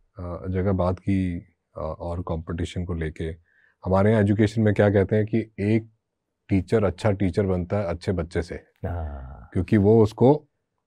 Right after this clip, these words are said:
Speaker 1: तंग करता
Speaker 2: क्वेश्चन
Speaker 1: है,
Speaker 2: पूछता
Speaker 1: क्वेश्चन
Speaker 2: है,
Speaker 1: पूछता
Speaker 2: जो
Speaker 1: है।
Speaker 2: जवाब नहीं दे सकता
Speaker 1: हाँ,
Speaker 2: वो।
Speaker 1: उसकी जान के पीछे पड़ जाता है कि
Speaker 2: हाँ।
Speaker 1: मेरा जब तक जवाब नहीं मिलेगा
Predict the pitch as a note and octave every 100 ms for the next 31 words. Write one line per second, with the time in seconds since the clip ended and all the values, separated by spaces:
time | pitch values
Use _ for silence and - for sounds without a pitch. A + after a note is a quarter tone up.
0 | _ _ - A2 A2 A#2 D3+ C3+ C#3+ C#3+
1 | E3 C#3+ C3+ D3+ D3 C#3 B2 A#2 G2 C#3+
2 | C#3 C#3 B2+ C#3+ C#3+ C#3+ C3 A2+ A#2 -
3 | A2 G#2 F#2 C3 A#2 A#2 B2 A#2+ A#2 C3+
4 | B2 A#2 A2+ A2+ A#2+ B2+ C3 B2+ A#2 A2
5 | B2 A2 A2 A#2 G#2+ G#2+ A2 A2 A#2 A2
6 | G#2+ G2+ C3